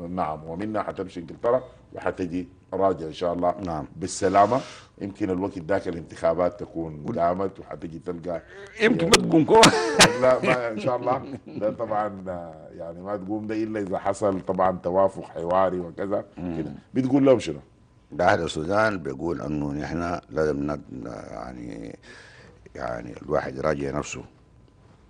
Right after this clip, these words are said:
Speaker 2: ونتمنى من القادة، لأن الناس قادتهم بيقتدوا، بيقتدوا بالقادة، أن القادة يعرفوا أن المواطن ده لازم يكون عنده كلمة نهائية،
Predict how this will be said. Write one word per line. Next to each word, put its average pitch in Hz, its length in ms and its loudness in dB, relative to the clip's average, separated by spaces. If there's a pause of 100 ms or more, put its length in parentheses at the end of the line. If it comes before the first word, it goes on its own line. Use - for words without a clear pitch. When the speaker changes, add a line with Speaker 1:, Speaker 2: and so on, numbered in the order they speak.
(880)
Speaker 2:
ونتمنى 65 1040 -4
من 65 140 -8
القادة، 64 520 0 (260)
لأن - 260 -12
الناس 78 320 -6 (260)
قادتهم 98 460 0
بيقتدوا، 71 500 -10
بيقتدوا 92 400 -2
بالقادة، 71 420 -6 (760)
أن 80 200 0
القادة 101 720 6
يعرفوا 92 580 2
أن 92 140 2
المواطن 82 720 0
ده 101 200 0 (1600)
لازم 95 280 4
يكون 73 220 -8
عنده 80 240 -6
كلمة 71 240 -8
نهائية، 58 520 -14